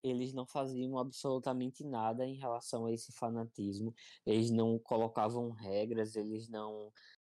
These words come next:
limitavam as coisas deles,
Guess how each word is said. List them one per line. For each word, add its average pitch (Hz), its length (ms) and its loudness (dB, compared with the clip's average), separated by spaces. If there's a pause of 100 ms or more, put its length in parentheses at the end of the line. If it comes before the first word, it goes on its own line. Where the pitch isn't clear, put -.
limitavam 120 1000 2
as 110 320 -2
coisas 113 480 -4
deles, 107 600 -4